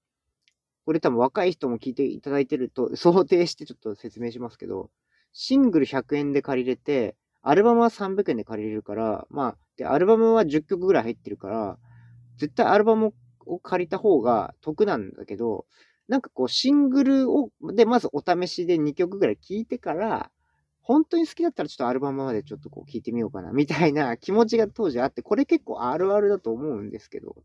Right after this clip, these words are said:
当時の学生の。今みたいにサブスクでガンガン聴けるわけでもないし、お金が、ね、に余裕があって、シーディーガンガン買えるわけでもないし、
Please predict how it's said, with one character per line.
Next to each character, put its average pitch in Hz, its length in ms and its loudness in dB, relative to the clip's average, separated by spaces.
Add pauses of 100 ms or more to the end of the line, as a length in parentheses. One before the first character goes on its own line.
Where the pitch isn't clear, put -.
当 113 160 -4
時 98 100 -8
の 95 140 -12 (880)
学 120 240 0
生 123 320 -2
の。 127 240 2 (920)
今 196 260 4
み 143 100 0
た 127 80 -4
い 113 60 -2
に 110 60 -4
サ 131 160 -6
ブ 156 120 -2
ス - 40 -16
ク - 60 -16
で 160 80 0
ガ 165 160 -2
ン 180 80 -2
ガ 131 100 0
ン 113 80 -4
聴 - 140 -16
け 160 140 2
る 170 80 2
わ 175 80 4
け 156 80 2
で 120 80 0
も 107 100 -4
な 107 140 -6
い 104 60 -8
し、 - 380 -10
お - 120 -12
金 170 260 -4
が、 165 240 2 (560)
ね、 151 300 -4
に 135 200 0
余 135 160 6
裕 160 120 6
が 170 80 2
あ 170 60 0
っ - 20 -20
て、 - 400 -12 (720)
シ - 280 -4
ー - 20 -2
デ 147 100 4
ィ - 40 4
ー - 20 -20
ガ 117 100 -4
ン 120 80 -4
ガ 131 80 -2
ン 135 120 -2
買 131 180 -2
え - 20 2
る 135 60 2
わ 143 80 0
け 139 80 -4
で 104 80 -4
も 92 80 -14
な 95 100 -12
い 95 80 -12
し、 - 400 -18